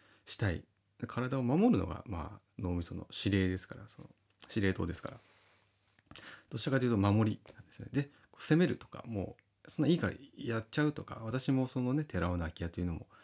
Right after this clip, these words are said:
えー、こうやろうと思ったのって絶対考えてないです。考えたらこんなこと始められないんで。<laughs> はい。考え始めたら、「いや、これもうお金ないし、うん、マイナスになるし、なんか、何になるかな」とかって、う-、うじうじ考えちゃって、結局やらないんですよ。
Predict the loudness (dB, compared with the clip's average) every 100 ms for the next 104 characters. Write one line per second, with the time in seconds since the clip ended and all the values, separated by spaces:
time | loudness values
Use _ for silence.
0 | -20 -20 _ _ -4 -4 -8 -18 -12 -4
1 | -2 -2 -4 -6 -6 -8 _ -12 -12 -14
2 | -12 -12 -6 -4 -4 -2 2 2 2 -2
3 | -4 -6 -4 0 0 0 -2 -4 0 2
4 | 0 -2 -2 0 2 4 4 0 -2 -8
5 | _ -18 -14 -14 -14 -8 -6 -6 -10 _
6 | -2 2 2 2 2 0 -2 -6 -6 -14
7 | -12 -12 -12 -14 -12 -10 -10 -8 -4 -4
8 | -4 -6 -8 -14 -16 _ -8 -6 -6 -6
9 | -6 -8 -8 -10 -10 -12 -10 -10 -10 -16
10 | -16 -20 -12 -4 -2 2 2 2 2 0
11 | -2 -12 -8 -2 0 2 2 0 0 2
12 | 2 0 -4 -10 -6 -4 -2 2 2 2
13 | 0 -4 -12